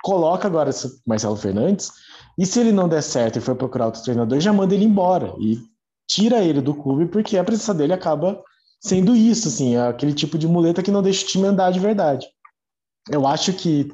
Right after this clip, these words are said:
é, faz sentido. Eu tenho, assim, minhas preocupações com relação à política do Santos, que a gente sabe que é uma coisa muito, ahn, em alguns momentos é pouco transparente,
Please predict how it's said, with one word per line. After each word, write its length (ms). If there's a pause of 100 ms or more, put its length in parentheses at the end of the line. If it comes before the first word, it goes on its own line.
(100)
é, 220
faz 280
sentido. 680 (300)
Eu 100
tenho, 260
assim, 220
minhas 220
preocupações 520
com 120
relação 320
à 40
política 540
do 100
Santos, 540
que 140
a 20
gente 180
sabe 280
que 120
é 60
uma 180
coisa 240
muito, 540 (540)
ahn, 720 (580)
em 60
alguns 280
momentos 580
é 60
pouco 300
transparente, 840